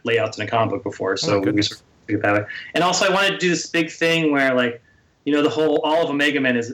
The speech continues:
Speaker 1: every issue is a mirror issue, and the whole series. So the, the first, you know, every, all, all the panels mirror each other in each issue, and then the first six issues mirror the last six issues. So it was complicated to explain to him 'cause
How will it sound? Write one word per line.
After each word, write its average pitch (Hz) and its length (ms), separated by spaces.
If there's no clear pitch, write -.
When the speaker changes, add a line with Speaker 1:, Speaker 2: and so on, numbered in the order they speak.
Speaker 1:
every 143 240
issue 131 180
is 120 60
a 117 60
mirror 165 320
issue, 165 300
and 127 80
the 117 40
whole 107 120
series. 160 600
So - 120
the, 120 60
the 117 180
first, 135 420
you 135 80
know, 147 80
every, 156 180
all, 156 160
all 156 160
the 165 100
panels 143 340
mirror 131 160
each 131 160
other 120 180
in 117 60
each 120 200
issue, 117 280
and 107 80
then 110 80
the 107 100
first 123 340
six 127 220
issues 117 400
mirror 117 160
the 107 100
last 107 380
six 101 220
issues. 107 560
So - 140
it 120 40
was 117 140
complicated 104 800
to - 160
explain 107 480
to 101 160
him 98 240
'cause - 260